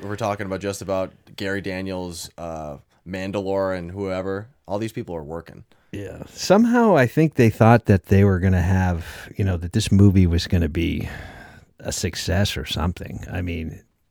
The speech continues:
Speaker 2: for the people that signed on for this, but I
Speaker 1: Yeah.
Speaker 2: can only imagine what they did when they, when they were, you know, viewing it, being like, "Oh my God."
Speaker 1: I
Speaker 2: It,
Speaker 1: guess
Speaker 2: th-,
Speaker 1: you
Speaker 2: I mean, well, it went straight to video, so obviously it was
Speaker 1: Yeah.
Speaker 2: like, "Oh my
Speaker 1: The
Speaker 2: God."
Speaker 1: expectations were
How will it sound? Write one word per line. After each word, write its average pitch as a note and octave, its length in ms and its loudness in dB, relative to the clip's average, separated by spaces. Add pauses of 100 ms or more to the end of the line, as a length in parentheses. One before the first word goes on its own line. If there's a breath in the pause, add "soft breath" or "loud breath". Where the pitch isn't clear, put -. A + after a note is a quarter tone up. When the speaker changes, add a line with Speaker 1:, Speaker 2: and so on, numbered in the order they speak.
Speaker 2:
for G#2+ 260 -4
the G2+ 80 2
people D3+ 300 6
that F#2 140 6
signed F#2 340 4
on F#2 160 2
for C#2+ 140 -6
this, - 360 -10
but E2 220 -12 (200)
I A2 100 2
Speaker 1:
Yeah. A2+ 40 4
Speaker 2:
can B2+ 160 4
only C#3 160 8
imagine G#2 340 8
what F#2+ 140 4
they E2+ 140 2
did F2 220 2
when F2 160 0
they, D#2+ 120 -2 (200)
when E2+ 120 -4
they D#2+ 140 -4
were, D#2+ 320 -8
you F#2+ 120 -4
know, D#2+ 220 -8
viewing F2+ 360 0
it, D2+ 200 -12
being E2 240 -6
like, D#2 220 -10 (120)
"Oh F2+ 200 -8
my E2+ 160 -8
God." E2 400 -6 (720 soft breath)
Speaker 1:
I - 100 -4
Speaker 2:
It, G#2+ 60 2
Speaker 1:
guess C3+ 240 0
Speaker 2:
th-, D3 140 4
Speaker 1:
you D3 60 -2
Speaker 2:
I D#3+ 120 10
mean, D#3 260 10
well, D3 320 12
it D#3+ 160 8
went F#3+ 160 6
straight B2 280 4
to G#2 60 2
video, F#2+ 360 2
so F2 280 0
obviously F#2+ 480 0
it E2 120 -6
was F2+ 220 -2
Speaker 1:
Yeah. F#2+ 60 -2
Speaker 2:
like, F2+ 280 -2
"Oh F#2+ 200 -2
my E2+ 140 -4
Speaker 1:
The B2+ 60 0
Speaker 2:
God." A#2 80 2
Speaker 1:
expectations G#2 640 -4
were E2+ 300 -10